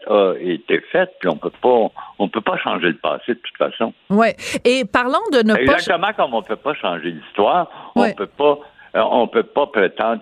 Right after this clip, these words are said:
Speaker 1: que Hitler n'existe pas, euh, et on trouve ridicule les gens qui disent que l'Holocauste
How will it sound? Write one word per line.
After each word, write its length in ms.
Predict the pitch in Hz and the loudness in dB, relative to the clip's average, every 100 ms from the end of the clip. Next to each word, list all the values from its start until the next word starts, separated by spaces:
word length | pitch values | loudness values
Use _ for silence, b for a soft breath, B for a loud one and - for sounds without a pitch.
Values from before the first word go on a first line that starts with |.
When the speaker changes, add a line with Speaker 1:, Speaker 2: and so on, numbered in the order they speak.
| - | -2
Speaker 1:
que 60 | |
Hitler 440 | 90 87 - 101 98 | -2 -2 -2 -2 0
n'existe 520 | 85 76 82 - 82 | -4 -6 -16 -4 -2
pas, 340 | - - 180 202 b b _ - | 0 0 0 -2 b b _ -2
euh, 400 | 92 90 85 87 107 | 0 2 4 2 2
et 180 | 110 104 | 2 4
on 120 | 107 | 2
trouve 280 | 104 123 127 | 0 0 2
ridicule 580 | 113 101 - - 151 135 | 0 -2 -8 -2 2 4
les 260 | 98 85 | 4 4
gens 200 | 80 120 | 2 0
qui 180 | 113 - | -2 -8
disent 340 | 80 95 104 - | -8 -4 -4 0
que 60 | 87 | 2
l'Holocauste 760 | 78 82 85 82 - 95 95 | 4 4 4 2 2 0 0